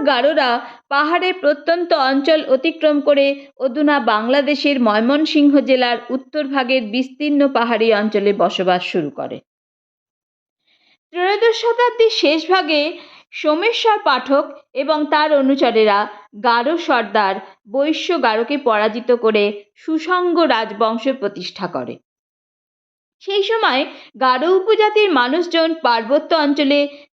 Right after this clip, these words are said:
জুম চাষ করে ধান ও তুলা উৎপাদন করত এবং তাদের উৎপাদিত সামগ্রী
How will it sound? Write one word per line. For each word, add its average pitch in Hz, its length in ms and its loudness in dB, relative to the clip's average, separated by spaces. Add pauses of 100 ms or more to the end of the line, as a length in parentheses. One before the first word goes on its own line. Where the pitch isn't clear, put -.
(120)
জুম 277 240 -2
চাষ 311 340 -2
করে 302 260 0 (440)
ধান 269 320 0 (120)
ও 269 100 2
তুলা 240 380 -2
উৎপাদন 208 560 -2
করত 160 320 -10 (760)
এবং 226 280 -4
তাদের 240 440 0
উৎপাদিত 320 500 -4
সামগ্রী 240 580 0